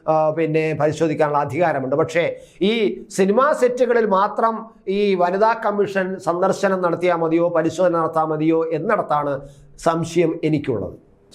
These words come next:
പാർട്ടി യോഗങ്ങളിൽ, ആ, നിങ്ങൾക്ക് പരിശോധന നടത്താൻ കഴിയുമോ? പാർട്ടി ക്യാമ്പുകളിൽ പല ദിവസങ്ങളിൽ നടക്കുന്ന പാർട്ടികൾ, പാർട്ടി ക്യാമ്പുകളിൽ, അത് സ്വന്തം പാർട്ടിയുടെയും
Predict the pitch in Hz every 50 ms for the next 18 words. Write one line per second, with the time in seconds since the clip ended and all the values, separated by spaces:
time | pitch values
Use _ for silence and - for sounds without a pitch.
0 | - - - - - 175 180 202 226 254 262 - - - - 339 320 311 302 277
1 | 254 247 254 233 233 226 233 233 226 233 226 226 220 214 208 202 196 196 196 196
2 | 190 196 196 196 196 190 196 190 175 180 175 165 165 180 180 170 170 156 156 -
3 | 160 151 143 143 139 131 127 113 98 92 87 - - _ _ _ - 208 226 269
4 | 262 - 294 262 247 269 269 240 220 240 269 - 277 269 247 226 202 170 131 -
5 | - - - - - 185 214 247 254 247 233 233 226 220 220 214 220 214 208 196
6 | 202 208 208 202 196 151 185 185 196 214 208 214 - 214 214 233 214 185 156 196
7 | 196 208 202 233 220 214 220 214 202 208 214 214 202 202 180 160 151 151 170 165
8 | - 165 180 185 220 220 214 208 208 214 208 208 208 208 214 220 233 254 247